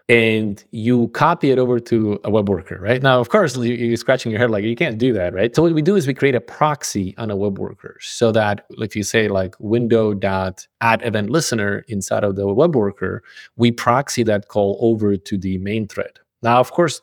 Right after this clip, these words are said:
you can see, imagine that there's a lot of complexities involved. And the biggest complexity is the fact that the web worker and the main thread talk through an asynchronous communication. If you do post message, it's asynchronous.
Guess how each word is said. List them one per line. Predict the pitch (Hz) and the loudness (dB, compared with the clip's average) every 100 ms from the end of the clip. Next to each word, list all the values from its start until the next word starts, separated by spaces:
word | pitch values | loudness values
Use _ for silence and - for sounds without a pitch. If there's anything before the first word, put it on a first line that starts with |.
| _ | _
you | 113 | -8
can | 104 107 | -6 -6
see, | - 127 | -4 -2
imagine | 117 123 117 | 0 0 0
that | 101 | -2
there's | 95 | -2
a | |
lot | 107 | -2
of | 101 | -4
complexities | 98 185 208 139 117 | -2 -2 0 0 -2
involved. | 110 98 92 95 _ - - - - | -2 -4 -4 -6 _ -20 -20 -20 -4
And | 139 | 0
the | 147 | 2
biggest | 240 240 | 4 2
complexity | - 127 120 - 110 110 | 0 -2 -2 0 -2 -2
is | 113 | -4
the | 107 | -6
fact | - 117 113 | -4 -4 -4
that | 110 104 - _ - _ | -2 -2 -4 _ -20 _
the | 131 127 | -4 0
web | 120 127 190 | 2 2 4
worker | 185 - 123 | 0 0 0
and | 113 | 0
the | 104 | -2
main | 104 123 | -2 -4
thread | 131 101 95 98 - | -4 -2 -2 -4 -8
talk | - 117 120 - | 0 0 0 -4
through | 113 | -4
an | 101 | -4
asynchronous | 95 - 139 131 113 98 | -4 -4 -4 -2 -4 -4
communication. | - 101 95 104 98 - | -6 -8 -6 -6 -8 -10
If | 101 | -6
you | |
do | 107 | -4
post | 107 120 120 127 | 0 0 0 -2
message, | 123 151 - | -4 -6 -12
it's | 117 | -8
asynchronous. | 95 - 123 110 101 - | -8 -4 -6 -8 -18 -18